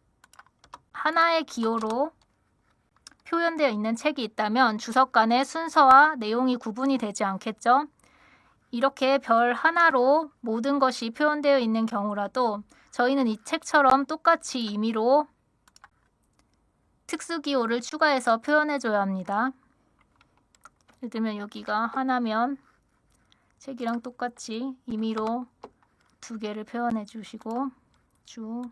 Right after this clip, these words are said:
똑같이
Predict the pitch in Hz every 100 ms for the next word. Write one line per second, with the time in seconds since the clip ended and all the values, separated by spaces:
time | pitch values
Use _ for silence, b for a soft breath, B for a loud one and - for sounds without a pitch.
0 | - _ _ _ _ _ _ _ _ -
1 | _ _ _ _ - - - - 233 240
2 | 233 - 233 247 277